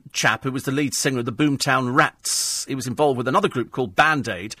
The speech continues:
that helped address the famine crisis in the eighties. But Peaches Geldof, no, sorry, says Jeff. Yes, although actually I'd prefer to think it was, uh, it was, uh, two people who got involved with Band Aid. It was, it was Bob who was up on the television all the time,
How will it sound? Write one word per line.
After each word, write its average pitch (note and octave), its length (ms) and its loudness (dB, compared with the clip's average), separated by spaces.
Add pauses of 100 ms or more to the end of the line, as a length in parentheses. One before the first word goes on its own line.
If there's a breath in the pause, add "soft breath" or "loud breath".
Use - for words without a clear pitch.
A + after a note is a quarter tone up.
(240 loud breath)
that - 80 -6
helped C#3 180 0
address B2+ 300 -2
the - 80 -10
famine A2 480 0
crisis A2 560 -2
in C3 60 -2
the D3 120 0
eighties. A#2 400 -2
But - 160 -14
Peaches F#3+ 320 -6
Geldof, A2+ 400 -6
no, C#4 360 -10 (100)
sorry, E3+ 400 -4
says G2 240 -4
Jeff. F#2 320 -6 (440 loud breath)
Yes, D3+ 280 4
although F#3 280 4
actually F3 320 0
I'd E3 160 2
prefer D3 300 0
to A#2 140 -4
think A#2 280 -8
it A#2+ 120 -8
was, A2 340 -8
uh, A2 320 -2 (920 soft breath)
it B2 140 -2
was, A#2+ 260 -4
uh, A#2+ 140 -2
two E3+ 160 4
people G2 340 -6
who G2 60 -6
got - 160 -4
involved G#2 280 -6
with G2+ 100 -12
Band G2+ 340 -2
Aid. G2 160 -8
It A#2+ 80 -6
was, B2 180 -4
it C#3+ 140 -2
was C#3+ 80 0
Bob E3 300 4
who C#3+ 100 0
was B2+ 100 -2
up C#3+ 140 2
on C3+ 120 -2
the A#2+ 60 -10
television A#2+ 460 -2
all A2+ 140 -2
the G#2+ 80 -6
time, F#2 480 0